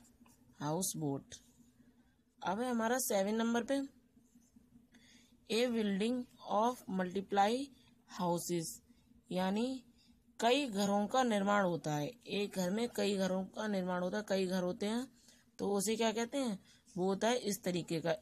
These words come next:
एक बिल्डिंग में कई सारे घर होते हैं, तो उसे क्या कहते हैं, वो होता है फ्लैट्स,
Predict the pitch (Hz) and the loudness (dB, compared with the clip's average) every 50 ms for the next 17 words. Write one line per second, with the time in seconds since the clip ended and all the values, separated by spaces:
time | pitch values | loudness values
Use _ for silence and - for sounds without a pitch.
0 | - - 196 214 233 240 202 196 190 185 175 175 175 180 196 208 226 226 226 - | -2 -2 0 0 0 0 0 0 0 2 2 2 2 0 0 0 -2 -2 -2 -2
1 | 233 226 233 233 220 233 214 196 190 190 185 170 180 175 170 160 156 151 - 170 | 0 0 2 2 2 4 4 4 4 4 2 0 0 0 0 0 -2 -2 -4 -4
2 | 170 175 196 226 262 285 277 - _ - _ _ _ _ - - _ _ _ _ | -2 0 0 0 0 -2 -6 -10 _ -20 _ _ _ _ -20 -20 _ _ _ _
3 | _ _ - 190 196 196 190 196 208 208 226 220 214 233 233 233 269 285 294 269 | _ _ -2 0 0 0 0 -2 -2 0 0 0 0 0 -2 0 0 0 0 0
4 | 220 202 196 196 185 220 214 240 277 311 - - - 196 190 180 175 240 240 - | 0 2 2 0 2 2 2 2 2 0 -2 -2 2 4 6 6 6 4 2 -2
5 | - - - - - | -4 -6 -6 -8 -12